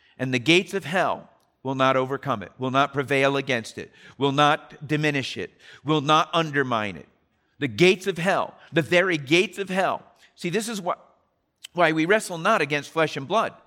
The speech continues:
but we do wrestle against the gates of hell, but they will not overcome. I'm gonna stay steadfast in God. I'm gonna be unmovable in the things of God and in the principles of God. The gates of hell will try to battle us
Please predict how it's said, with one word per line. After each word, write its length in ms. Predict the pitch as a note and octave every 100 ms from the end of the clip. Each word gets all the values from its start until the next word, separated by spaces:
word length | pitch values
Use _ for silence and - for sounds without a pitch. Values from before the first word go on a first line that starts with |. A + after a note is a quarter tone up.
| _ _ _ _ _ _
but 200 | F3+ G3
we 100 | F3
do 180 | E3+ A3
wrestle 340 | G#3 G#3+ A3 E3
against 340 | D3 D#3+ -
the 40 |
gates 280 | C3+ D#3+ E3+
of 80 | C3
hell, 200 | E3+ G3
but 140 | C3+
they 140 | - C3+
will 160 | C#3
not 180 | C#3 D#3+
overcome. 580 | F3+ D#3+ B2+ E3+ F3+ - _ _ _ _ -
I'm 120 | E3+
gonna 120 | D3+
stay 320 | A#2+ - D#3+ C#3+
steadfast 880 | - F#3+ G3 E3+ - C#3+ C#3+ C3 D#3+
in 200 | C3 B2+
God. 360 | D3 E3+ - - _ _ _ - - - -
I'm 180 | D3 E3
gonna 160 | E3 D#3
be 400 | E3+ E3+ - _
unmovable 880 | F3 G3+ G3 F3+ A3+ B3 F3+ B2+ B2+
in 60 | C3
the 80 | B2+ - _ _ -
things 240 | D#3+ C3+
of 100 | C3+
God 260 | D#3+ E3+ C3
and 120 | C3
in 100 | C3
the 80 | B2+
principles 580 | E3 D#3+ D#3+ D3+ C#3 C3
of 120 | B2
God. 320 | D#3+ F#3 A#2 - _ _ _ _ _ -
The 100 | D#3
gates 400 | A2+ F#3+ G#3 -
of 100 | F#3
hell 400 | D#3 G#3+ A3 F3+
will 200 | D3+ D#3
try 240 | - F3+
to 100 | F3+
battle 400 | C#3+ D#3+ E3 F#3
us 400 | E3+ C#3 - -